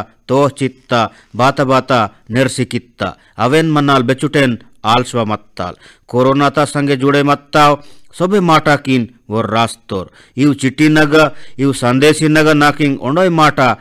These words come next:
ಊಡ್ನಾಯಂತ ಅದ್ ನನ್ನ ಮೀಕಿಂಗ್ ಕೆತ್ತಿತಾನ್. ದೀಬೆ ಕೆನ್ ಚಿಟ್ಟಿನಗ ನರ್ಗೆ ತೋರ್ ದೇಶೆಂತ ಸಾಮರ್ಥ್ಕಿನ್, ದೇಶೆಂತ ತೋರ್ ಮುಲ್ತ ತಾಕೋತ್ಕಿನ್ ನರ್ಗೆ ನೆಲ್ಲ ಇಂಜೋರ್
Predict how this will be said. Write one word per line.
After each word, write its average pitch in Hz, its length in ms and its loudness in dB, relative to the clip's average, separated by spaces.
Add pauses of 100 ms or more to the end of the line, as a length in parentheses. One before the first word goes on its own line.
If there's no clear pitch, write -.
(200)
ಊಡ್ನಾಯಂತ 135 800 0 (560)
ಅದ್ 127 300 0 (460)
ನನ್ನ 123 240 -2
ಮೀಕಿಂಗ್ 117 540 -4 (100)
ಕೆತ್ತಿತಾನ್. - 520 -10 (300)
ದೀಬೆ 170 340 2
ಕೆನ್ 160 220 0
ಚಿಟ್ಟಿನಗ 147 540 0 (520)
ನರ್ಗೆ 180 280 0
ತೋರ್ 165 320 0
ದೇಶೆಂತ 151 460 0
ಸಾಮರ್ಥ್ಕಿನ್, 156 920 2 (320)
ದೇಶೆಂತ 151 460 2
ತೋರ್ 151 220 2
ಮುಲ್ತ 160 420 2 (280)
ತಾಕೋತ್ಕಿನ್ 165 680 0 (280)
ನರ್ಗೆ 131 300 -2
ನೆಲ್ಲ 123 280 -2
ಇಂಜೋರ್ 110 420 -2